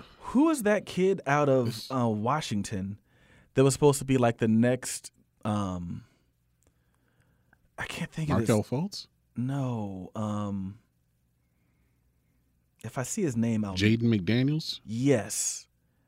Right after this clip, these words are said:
Speaker 1: Oh, he fell h-, hard. He was really touted coming out, but I guess he just didn't do that well.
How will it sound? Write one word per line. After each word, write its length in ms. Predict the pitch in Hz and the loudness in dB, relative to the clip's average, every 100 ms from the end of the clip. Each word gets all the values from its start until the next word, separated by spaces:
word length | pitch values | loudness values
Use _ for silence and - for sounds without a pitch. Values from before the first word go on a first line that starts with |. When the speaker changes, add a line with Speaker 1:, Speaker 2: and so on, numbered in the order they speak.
| _ 131 | _ -4
Speaker 1:
Oh, 100 | 131 | -2
he 140 | 180 | -2
fell 360 | - 104 101 104 | -4 -8 -8 -12
h-, 200 | - - | -18 -20
hard. 540 | - - 208 104 71 - | -14 -8 -6 -6 -10 -12
He 140 | 127 | -6
was 180 | 233 170 | -4 -4
really 320 | 110 123 135 | -4 -4 -2
touted 320 | 120 196 107 - | -4 -4 -6 -6
coming 240 | 101 92 | -6 -6
out, 200 | 80 - _ | -10 -16 _
but 160 | 90 107 | -6 -6
I 40 | |
guess 220 | 110 131 | -4 -6
he 100 | - | -6
just 220 | 117 117 - | -6 -6 -6
didn't 180 | 101 | -6
do 120 | 107 110 | -6 -6
that 180 | 85 | -8
well. 280 | 78 92 98 | -12 -12 -12